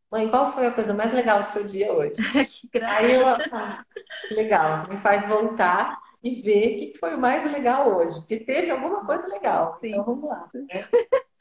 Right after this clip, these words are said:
Speaker 1: Então é, é bacana fazer isso, né? Um dos exercícios que eu passo para todos os meus clientes de coaching, que pego muito no pé, e eu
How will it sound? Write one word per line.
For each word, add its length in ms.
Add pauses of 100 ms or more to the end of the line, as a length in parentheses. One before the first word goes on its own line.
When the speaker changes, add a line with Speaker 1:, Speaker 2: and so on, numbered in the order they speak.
(120)
Speaker 1:
Então 360
é, 600
é 60
bacana 880
fazer 240
isso, 500 (340)
né? 220 (540)
Um 120
dos 160
exercícios 680
que 120
eu 120
passo 480 (480)
para 160
todos 760
os 140
meus 280
clientes 400
de 160
coaching, 520 (200)
que 100
pego 400
muito 320
no 140
pé, 520 (180)
e 60
eu 220